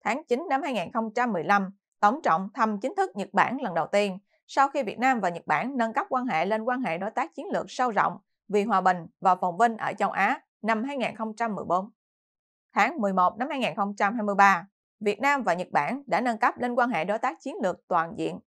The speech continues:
Ngày hai mươi hai và ngày hai mươi ba tháng một năm hai nghìn không trăm hai mươi ba, Tổng Trọng thăm chính thức Vương quốc Anh,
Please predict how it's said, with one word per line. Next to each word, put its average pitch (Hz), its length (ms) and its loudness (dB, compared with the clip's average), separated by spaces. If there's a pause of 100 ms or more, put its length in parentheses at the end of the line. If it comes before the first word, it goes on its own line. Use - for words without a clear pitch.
(720)
Ngày 202 240 2
hai 277 80 -4
mươi 262 140 -2
hai 262 220 2
và 202 140 0
ngày 180 180 -2
hai 233 80 -4
mươi 233 120 -2
ba 214 180 4
tháng 240 220 -6
một 175 240 0
năm 247 100 -2
hai 277 80 -4
nghìn 214 180 -4
không 208 240 -6
trăm 220 240 0
hai 220 100 -4
mươi 208 120 -2
ba, 196 300 2 (300)
Tổng 233 180 0
Trọng 190 260 -2
thăm 202 240 -2
chính 262 140 -6
thức 339 220 -2
Vương 190 180 -2
quốc - 160 -6
Anh, 190 260 0